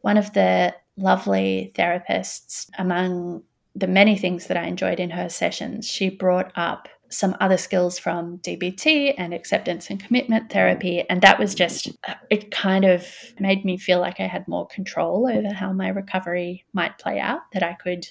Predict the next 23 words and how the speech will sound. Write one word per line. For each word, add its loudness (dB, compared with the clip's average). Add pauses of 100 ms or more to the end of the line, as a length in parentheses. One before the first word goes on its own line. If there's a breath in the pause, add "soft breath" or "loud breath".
look -4
into -6
different -6
forms -8
of -10
therapy. -8 (140)
Um, 4 (360)
and 2
I 0
think 0
the -2
other 2
thing -4
I'd -4
say 0
that -4
I -6
found -4
super -4
valuable -2
was 0
that -8
support -4